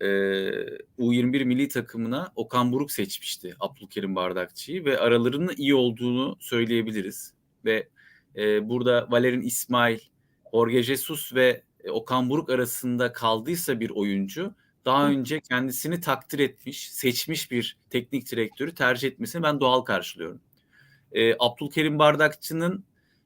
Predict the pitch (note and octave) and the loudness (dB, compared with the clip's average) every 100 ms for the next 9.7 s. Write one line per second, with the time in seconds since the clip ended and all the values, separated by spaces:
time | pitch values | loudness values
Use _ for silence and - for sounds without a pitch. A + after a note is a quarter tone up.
0 | _ A2+ B2+ C#3+ D#3 D3 E3+ E3+ - D3+ | _ 2 4 4 4 4 0 -2 0 4
1 | C#3+ C3 D#3 C#3+ C3+ C#3 - C#3+ B2+ G2+ | 4 2 0 0 0 -6 -6 -2 0 0
2 | F#2+ B2+ _ _ _ _ _ _ _ _ | -2 -8 _ _ _ _ _ _ _ _
3 | _ _ _ _ G#2 A#2+ B2 B2 A#2+ - | _ _ _ _ -4 -2 -2 -4 -6 -4
4 | A2+ - G2+ A#2 A2+ A2+ B2+ B2 B2 B2+ | -4 -4 -2 2 2 4 4 4 0 -4
5 | - A#2 A#2+ C3+ C3 C3 _ _ _ _ | -4 -6 -4 -2 -2 -4 _ _ _ _
6 | - A#2 - C3+ C#3 - C#3+ C3+ B2 - | -2 -2 0 0 0 4 4 4 -2 -6
7 | B2 C3+ B2+ C3+ C3 - - - A#2 C#3+ | -6 -4 0 2 2 -2 -8 -4 -4 -6
8 | C3 D3 C#3+ C3+ C3+ C3 C3 - C#3 B2 | -6 -2 0 4 4 4 -2 -4 -2 0
9 | G3+ F3 F3+ D#3 G#2+ G2+ | 2 4 6 6 2 -4